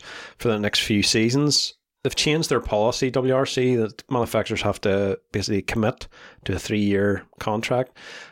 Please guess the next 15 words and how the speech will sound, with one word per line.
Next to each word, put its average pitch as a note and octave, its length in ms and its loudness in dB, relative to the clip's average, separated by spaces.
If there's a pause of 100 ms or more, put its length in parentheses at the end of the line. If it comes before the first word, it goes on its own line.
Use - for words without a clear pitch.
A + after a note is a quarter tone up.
And C3 80 0
it's, B2 120 0 (240)
it's - 80 0
probably D3+ 340 0
to C#3 140 0
give A#2+ 240 0
the G#2+ 420 2 (400)
W A2 220 0
R G2 40 0
C A2+ 180 2
a G#2+ 60 2
bit G2 120 0
of F#2 60 -2
certainty, C3+ 500 0 (580)
because A#2 400 -2